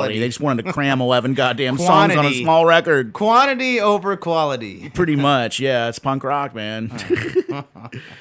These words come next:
Speaker 2: It is. We were kinda going for the quality and the qua-, the quantity today with that song,
Speaker 1: Well, yeah,
Speaker 2: you
Speaker 1: I
Speaker 2: know?
Speaker 1: mean, you want a decent recording. Uh, well, nowadays, and it's not like we're recording the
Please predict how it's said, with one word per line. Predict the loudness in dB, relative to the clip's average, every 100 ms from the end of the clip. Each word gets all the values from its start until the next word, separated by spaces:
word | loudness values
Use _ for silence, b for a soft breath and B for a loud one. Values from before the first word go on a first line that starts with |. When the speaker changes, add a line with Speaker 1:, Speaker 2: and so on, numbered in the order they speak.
| B -2
Speaker 2:
It | 2
is. | 4 4 2 -6 -10 b b 2
We | 4
were | 4
kinda | 4 2 4
going | 6 6 2
for | -2
the | -4
quality | 2 4 4 4 2
and | 0 0 -4
the |
qua-, | -4 -4 -4
the | -4 -6
quantity | -4 -2 -2 -2 -4 -2
today | 2 2 2
with | 0 -4
that | -8 -6
song, | -6 -4 -4 -4
Speaker 1:
Well, | -4
yeah, | -2
Speaker 2:
you | -2
Speaker 1:
I | -4
Speaker 2:
know? | -6
Speaker 1:
mean, | -8 -10
you | -8
want | -8 -8
a |
decent | -8 -8 -8 -10
recording. | -8 -6 -6 -8 -8
Uh, | -10 -10
well, | -12 -6
nowadays, | -6 -4 -6 -8 -4
and | -2
it's | -2 0
not | 0 0
like | -4
we're | -6
recording | -8 -8 -6 -6 -6
the | -10